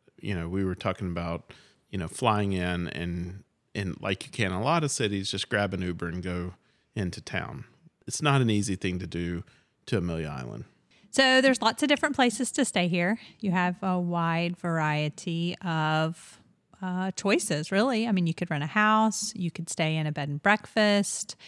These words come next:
Speaker 2: uh, you can stay in a chain hotel. We have, uh, Courtyard, Spring Hill Suites, Hampton Inn, um, and then places like the Omni Re-,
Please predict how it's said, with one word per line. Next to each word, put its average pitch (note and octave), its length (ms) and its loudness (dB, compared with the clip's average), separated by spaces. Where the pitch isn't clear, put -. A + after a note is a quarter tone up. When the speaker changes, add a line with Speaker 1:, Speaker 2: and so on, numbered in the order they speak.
Speaker 2:
uh, F3+ 60 -2
you F3+ 160 0
can F3 100 4
stay F3+ 180 4
in F3 80 4
a F3 60 2
chain F3 260 2
hotel. F3 480 2
We G3 120 0
have, D3+ 320 0
uh, E3 340 -6
Courtyard, D#3+ 680 0
Spring F3 260 -2
Hill E3+ 140 4
Suites, E3 580 -2
Hampton F3+ 340 0
Inn, E3 520 2
um, D#3+ 760 0
and E3 320 2
then D#3 480 2
places D#3 540 -4
like D3+ 420 0
the F#3 60 -2
Omni A#3 320 4
Re-, F3 140 -2